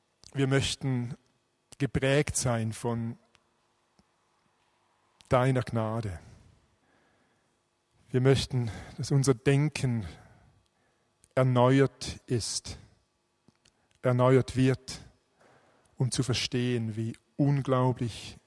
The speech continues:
privilegiert wir sind. Du hast uns das Leben geschenkt.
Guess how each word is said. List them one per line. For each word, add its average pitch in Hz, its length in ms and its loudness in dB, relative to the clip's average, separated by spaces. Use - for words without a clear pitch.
privilegiert 123 720 -2
wir 131 80 0
sind. 135 420 -4
Du 151 160 8
hast 139 180 2
uns 135 140 -2
das 123 220 -4
Leben 143 340 0
geschenkt. - 640 -6